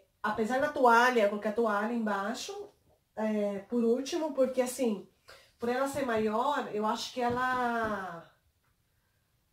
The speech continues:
recebe melhor o peso, assim, das roupas.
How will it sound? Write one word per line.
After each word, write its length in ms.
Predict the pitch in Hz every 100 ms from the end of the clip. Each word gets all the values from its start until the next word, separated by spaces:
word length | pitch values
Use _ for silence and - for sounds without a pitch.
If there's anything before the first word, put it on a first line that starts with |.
| _ -
recebe 440 | 214 240 254 277
melhor 380 | 285 269 240 247
o 120 | 254
peso, 380 | 240 233 226 240
assim, 280 | - 247 240
das 220 | 254 -
roupas. 640 | 208 180 - 175 - -